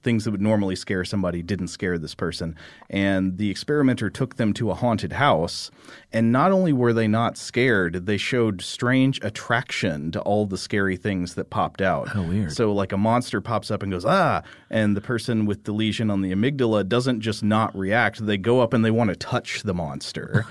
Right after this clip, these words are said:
Speaker 2: <laughs>
Speaker 1: And, like, they, they touch the masks and go straight toward it. So I almost think that there, there, there may be a two th-,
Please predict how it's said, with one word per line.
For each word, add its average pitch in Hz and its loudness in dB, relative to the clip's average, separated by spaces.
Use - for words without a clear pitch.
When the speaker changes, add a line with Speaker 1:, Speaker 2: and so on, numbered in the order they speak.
Speaker 2:
<laughs> - 0
Speaker 1:
And, 113 4
like, 113 4
they, 110 2
they 104 -4
touch - -2
the 117 0
masks 104 2
and 101 0
go 95 -2
straight 123 0
toward 127 2
it. - 0
So 120 2
I 131 2
almost 220 2
think 160 2
that 110 -2
there, 104 0
there, 113 0
there 123 2
may 135 4
be 175 2
a 98 2
two 156 2
th-, - -10